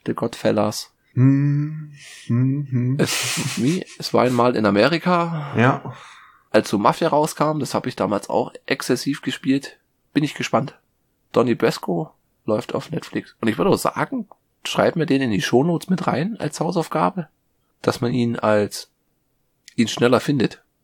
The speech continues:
Speaker 1: falls man jetzt die Folge nicht hört. Oder dass man ihn überhaupt findet. Weil sonst muss man sich durch den Podcast durchskippen.
Speaker 2: Stimmt, ja. Ja, das, das hauen wir dann mal rein, okay.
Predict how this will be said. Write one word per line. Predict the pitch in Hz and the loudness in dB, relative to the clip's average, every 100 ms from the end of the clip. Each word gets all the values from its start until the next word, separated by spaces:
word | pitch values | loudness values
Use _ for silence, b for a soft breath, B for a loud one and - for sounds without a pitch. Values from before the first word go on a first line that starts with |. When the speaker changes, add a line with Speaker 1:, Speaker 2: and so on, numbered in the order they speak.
| _ - | _ -4
Speaker 1:
falls | 113 107 | 0 0
man | 117 | 0
jetzt | 107 - | -2 -2
die | |
Folge | - 104 110 | 2 2 2
nicht | 117 | 2
hört. | 202 - _ _ _ - | 0 0 _ _ _ 0
Oder | 95 | 2
dass | 104 | 2
man | 113 | 2
ihn | 95 | 2
überhaupt | 87 127 - | 2 2 0
findet. | 95 95 - b b _ | -2 -2 -8 b b _
Weil | 104 | 0
sonst | - 104 117 | 0 -4 -4
muss | 117 | -2
man | 117 | 0
sich | 113 - | 0 -2
durch | 107 - | -4 -4
den | - | -2
Podcast | 127 - 147 - | -2 0 -4 0
durchskippen. | 143 143 - - 156 _ _ | -2 -2 -8 -10 -12 _ _
Speaker 2:
Stimmt, | - - - 104 - - - | -14 -2 0 0 -4 -16 -4
ja. | 104 98 113 _ _ - | 0 0 -2 _ _ 2
Ja, | 113 | 4
das, | 120 117 - - - | 4 2 -4 -8 -6
das | 113 | 0
hauen | 110 113 | 2 2
wir | 110 | 2
dann | 107 | 2
mal | 107 | 2
rein, | 101 101 | 2 0
okay. | 98 101 98 | -2 -2 -4